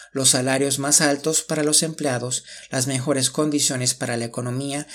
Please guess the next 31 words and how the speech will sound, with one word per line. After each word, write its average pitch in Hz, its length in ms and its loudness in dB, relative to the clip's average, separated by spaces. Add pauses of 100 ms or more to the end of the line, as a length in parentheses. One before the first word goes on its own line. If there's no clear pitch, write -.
(160)
la 127 180 -2
posición 127 600 2
de 123 100 0
confianza 123 640 -2
de 120 240 -2
Eslovenia 123 640 0
en 139 80 -2
Europa 135 440 0
y 156 120 -4
en 170 60 0
el 165 100 -2
mundo 123 400 -2 (160)
y 170 140 0
sobre 170 280 4
todo 123 380 -4
la 123 220 -2
cooperación, 131 760 -2
enumeró. 127 500 -2 (760)
Robert 135 520 0
Golob, 127 480 0
del 120 160 -2
Movimiento 123 500 -2
Libertad, 113 460 -2 (420)
se - 160 2
centró 151 500 4
en 190 60 4
las 135 200 2
medidas 131 420 2
a 131 100 -4
corto 131 320 0
plazo, 127 400 2